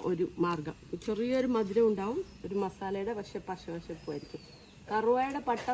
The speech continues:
ശരിക്കും പശ ഉണ്ടാക്കാനും ഉപയോഗിക്കാറുണ്ട് കേട്ടോ. സോപ്പിലൊക്കെ ചേർക്കുന്ന പശ ഉണ്ടാക്കാനും ഇത് ഉപയോഗിക്കാറുണ്ട്. അപ്പോൾ ഇതിൻ്റെ പട്ട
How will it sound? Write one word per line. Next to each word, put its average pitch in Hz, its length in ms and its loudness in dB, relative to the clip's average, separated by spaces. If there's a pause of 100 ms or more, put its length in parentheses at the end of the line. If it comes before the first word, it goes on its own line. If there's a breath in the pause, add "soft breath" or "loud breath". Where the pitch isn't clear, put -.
ശരിക്കും 220 380 0
പശ 202 200 0 (200)
ഉണ്ടാക്കാനും 220 520 2
ഉപയോഗിക്കാറുണ്ട് 175 680 -2
കേട്ടോ. 175 240 -6
സോപ്പിലൊക്കെ 202 580 0
ചേർക്കുന്ന 185 460 -4
പശ 165 180 -8 (160)
ഉണ്ടാക്കാനും 175 520 -4
ഇത് 156 120 -8
ഉപയോഗിക്കാറുണ്ട്. 147 760 -10 (680)
അപ്പോൾ - 160 -8
ഇതിൻ്റെ 226 280 0
പട്ട 208 240 -4